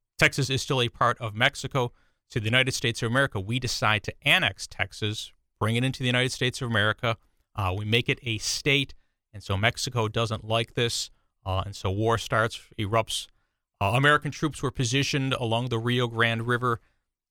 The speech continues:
and at least the American version was Mexican troops crossed the border, attacked American troops. <clears throat> Excuse me, Mexico would say that we, in fact, crossed the border to provoke a war. Who knows exactly what happened, but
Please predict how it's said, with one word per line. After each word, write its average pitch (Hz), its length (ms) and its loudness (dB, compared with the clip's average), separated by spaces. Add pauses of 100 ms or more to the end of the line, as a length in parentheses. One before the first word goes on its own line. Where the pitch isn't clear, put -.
(140)
and 95 260 -8 (220)
at 139 80 2
least 156 200 2
the 160 60 6
American 147 320 2
version 131 300 -4
was 117 160 -2
Mexican 120 440 -2
troops - 340 -6
crossed - 420 0
the 127 80 -4
border, 113 340 0
attacked - 460 -2
American 120 400 -2
troops. 127 480 -4
<clears throat> - 800 -6
Excuse 160 340 4
me, 113 60 -2
Mexico 143 400 4
would 117 160 2
say 120 260 2
that 101 160 0 (480)
we, 120 180 4
in 107 80 2
fact, 101 280 -2
crossed 120 340 2
the 117 60 -4
border 113 320 0
to - 140 -10
provoke 113 440 0
a 127 80 0
war. 117 320 2 (600)
Who 151 100 4
knows 127 240 2
exactly 117 500 0
what 110 220 2
happened, 101 400 -4
but 95 320 -2